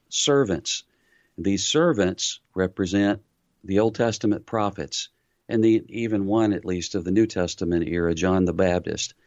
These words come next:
Uh, they're called servants of God repeatedly in the Old Testament, and they called the people to repentance,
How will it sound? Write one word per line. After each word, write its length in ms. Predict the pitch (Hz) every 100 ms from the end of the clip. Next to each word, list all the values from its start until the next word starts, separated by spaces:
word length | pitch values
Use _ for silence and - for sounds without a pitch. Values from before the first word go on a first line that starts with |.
| _ _ _ _ _ _
Uh, 160 | - 90
they're 220 | 92 101
called 460 | 101 113 104 101 98
servants 580 | - 117 113 113 113
of 160 | 123 104
God 380 | 95 90 87 85
repeatedly 800 | 90 104 107 101 90 87 85 80 _
in 160 | 90 85
the 140 | 85
Old 180 | 85 80
Testament, 580 | 82 80 - 98 107 - _ _ _ _ -
and 460 | 90 87 87 87
they 300 | 85 90 98 104 -
called 480 | - 95 101 104
the 120 | 101 101
people 440 | 107 101 101 98
to 220 | - 104
repentance, 840 | 98 95 113 95 - - - -